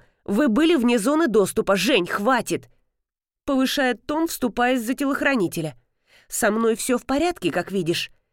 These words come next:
Я собрала всё необходимое. Ты бы не нашёл нужных мне вещей. В спальне ещё один чемодан с ноутом и жёсткими дисками». Останавливается напротив меня, сдувая упавшую прядку с лица.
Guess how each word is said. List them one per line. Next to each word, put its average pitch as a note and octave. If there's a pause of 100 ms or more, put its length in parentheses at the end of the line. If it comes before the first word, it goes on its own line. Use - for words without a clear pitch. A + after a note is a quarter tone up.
(120)
Я B3
собрала C4
всё C4
необходимое. G3+ (380)
Ты E4+
бы B3+
не D4
нашёл D4
нужных A3
мне A#3
вещей. G#3 (460)
В -
спальне C#4
ещё A#3
один G3
чемодан A3+
с -
ноутом A3+
и -
жёсткими A#3+
дисками». E3+ (1040)
Останавливается D#3
напротив D3
меня, E3
сдувая F#3
упавшую F3
прядку D#3
с -
лица. D#3